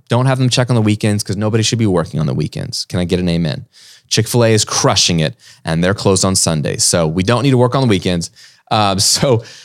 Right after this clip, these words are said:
that was my first hire. I was, and I found a friend who wanted a little bit of extra income who could, like, do this in the evening, every evening while he and his wife watch Netflix or just they're chilling out or whatever. Super easy, low cost.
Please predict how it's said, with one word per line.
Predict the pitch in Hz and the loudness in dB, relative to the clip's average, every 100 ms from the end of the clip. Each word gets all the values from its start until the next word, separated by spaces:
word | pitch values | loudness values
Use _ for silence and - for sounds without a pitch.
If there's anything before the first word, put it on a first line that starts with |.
| - _ _ _ _ _ - | -20 _ _ _ _ _ -2
that | 143 185 | 2 2
was | 190 | 2
my | 190 | 2
first | 214 202 | 0 2
hire. | 214 226 85 - _ _ _ _ _ _ 123 | 2 2 0 -4 _ _ _ _ _ _ -2
I | |
was, | 123 | 0
and | 131 | 2
I | 123 | 2
found | 120 160 | 2 2
a | 147 | 0
friend | - 165 170 | 2 2 4
who | 160 | 4
wanted | 147 143 | 4 4
a | |
little | 135 151 | 4 4
bit | 143 | 2
of | - | 0
extra | - - | 0 0
income | 143 143 160 160 139 | 2 2 2 2 4
who | 131 | 4
could, | 123 113 - | 2 -2 0
like, | 113 107 117 123 | 0 0 -6 -6
do | 135 139 | 0 2
this | 139 135 - - - _ _ _ _ | 4 2 0 -2 -6 _ _ _ _
in | 117 131 | 0 0
the | 127 | 2
evening, | 143 117 95 95 | 2 2 2 2
every | 107 | 2
evening | 113 113 107 | 2 2 2
while | 104 | 2
he | 101 104 | 2 2
and | 101 | 2
his | 95 | 0
wife | 104 101 107 | 2 2 2
watch | 98 - | -2 -2
Netflix | 90 - 85 - | -4 -2 -2 -2
or | 85 | -2
just | 90 87 | -4 -2
they're | 95 | -2
chilling | - 110 101 | -2 0 0
out | 90 80 | 0 0
or | 104 | 0
whatever. | 127 131 - - - - - _ - | 2 0 0 -6 -16 -20 -20 _ -4
Super | - 190 190 156 | 0 2 4 4
easy, | 123 117 120 | 4 4 2
low | 107 123 156 | 4 4 2
cost. | - 113 104 101 - | 2 2 2 2 -2